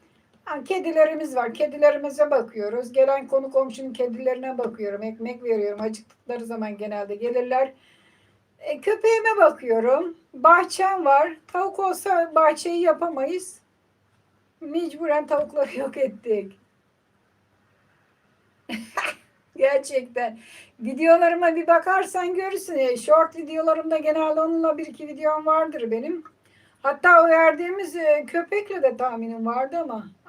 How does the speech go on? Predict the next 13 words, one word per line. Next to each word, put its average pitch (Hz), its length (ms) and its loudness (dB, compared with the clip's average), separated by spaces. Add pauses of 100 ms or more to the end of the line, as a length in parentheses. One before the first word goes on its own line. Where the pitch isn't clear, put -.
(180)
silinmediyse 277 880 -6 (160)
bakalım 240 340 -4
onu 247 180 -8
da 240 140 -4
bilmiyorum 226 440 -8
yani. 208 320 -10
Bayağı 233 300 -2
bir 220 40 -8
zaman 233 360 -6
geçti. 220 380 -6
Hatta 233 400 -6
onunla 269 340 -8
bile 240 260 -6